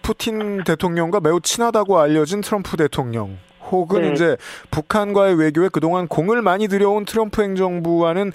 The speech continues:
Speaker 1: 다른 모습을 보여주겠다는 이야기인데 일단
Speaker 2: 네.
Speaker 1: 이 수락연설만 놓고 보면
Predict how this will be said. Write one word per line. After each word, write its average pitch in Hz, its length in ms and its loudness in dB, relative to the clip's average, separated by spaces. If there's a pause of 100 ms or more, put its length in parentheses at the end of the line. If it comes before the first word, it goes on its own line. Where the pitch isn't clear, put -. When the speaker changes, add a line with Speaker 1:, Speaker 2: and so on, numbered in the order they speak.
(220)
Speaker 1:
다른 190 300 0
모습을 190 280 0
보여주겠다는 160 640 0
이야기인데 151 520 0
일단 196 520 0
Speaker 2:
네. 180 200 2
Speaker 1:
이 226 60 2
수락연설만 208 840 0
놓고 156 300 0
보면 190 420 0